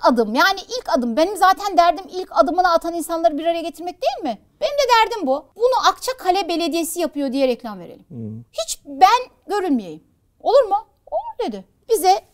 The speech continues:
Speaker 1: tır garajı denilen alanı verdiler. Üç dört dönüm bir yer orası. Duvarlarda hazır örülü. Bir tane oda var. Ben dikiş dikmeyi iyi bilirim. Bursa'dan makinamı getirdim, kumaşlar getirdim.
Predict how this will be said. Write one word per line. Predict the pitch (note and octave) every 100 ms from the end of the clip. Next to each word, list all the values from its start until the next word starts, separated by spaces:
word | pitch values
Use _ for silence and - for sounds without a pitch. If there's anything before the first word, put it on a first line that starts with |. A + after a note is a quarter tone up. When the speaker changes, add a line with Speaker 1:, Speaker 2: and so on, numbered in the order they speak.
| -
Speaker 1:
tır | G#4+
garajı | D4+ B3 A#3
denilen | B3 C4+ A#3+
alanı | C4 C#4 C4
verdiler. | D4 A#3 F3 E3 D#3 _ _ -
Üç | D4 -
dört | F4+ C#4+ - G#3+
dönüm | A#3 G#4+
bir | A#4+ -
yer | C#4 C#4
orası. | G#3 F#3 - G#4+
Duvarlarda | D4+ C#4 C#4 D4 E4
hazır | D4+ B3+
örülü. | B3+ A#3+ G3+ - _ -
Bir | D4
tane | C4 C#4+ - _ _
oda | C4 B3+ C4
var. | G3+ G#4+
Ben | F#4 F4+
dikiş | - -
dikmeyi | - D#4 E4
iyi | D4+ D4
bilirim. | A#3+ F#3 G3 _ _ _
Bursa'dan | D#4 D4+ C#4 C#4+
makinamı | C4+ - C4+ C4+
getirdim, | A3 - F3+ F#3
kumaşlar | - A#3 A#3 A#3+ A3+
getirdim. | F#3+ - F3+ -